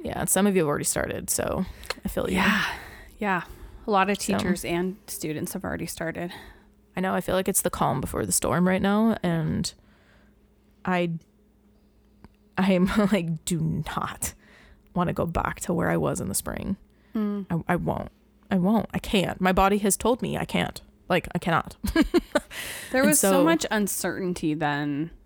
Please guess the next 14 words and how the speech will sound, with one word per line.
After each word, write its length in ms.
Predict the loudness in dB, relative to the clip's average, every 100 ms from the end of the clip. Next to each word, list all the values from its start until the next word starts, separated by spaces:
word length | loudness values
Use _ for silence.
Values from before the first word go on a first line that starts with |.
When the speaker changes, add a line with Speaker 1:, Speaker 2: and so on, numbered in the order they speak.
| -4
Speaker 1:
Mm-hmm. 380 | -2 0 -2 -2
Speaker 2:
you 160 | 0 0
know, 420 | 0 0 -2 -4 -8 -14 -16 -20 -8
that, 360 | 0 2 0 -10 -4
I 80 | 2
mean, 260 | 4 4
we 140 | 4 2
still 240 | 2 2
have 180 | 2 -2
uncertainty, 760 | 0 0 0 0 0 0 0 2
but 140 | 0
it's 140 | 2
almost 280 | 2 2 0
expected 720 | -4 -4 -2 -2 -4 -4 -6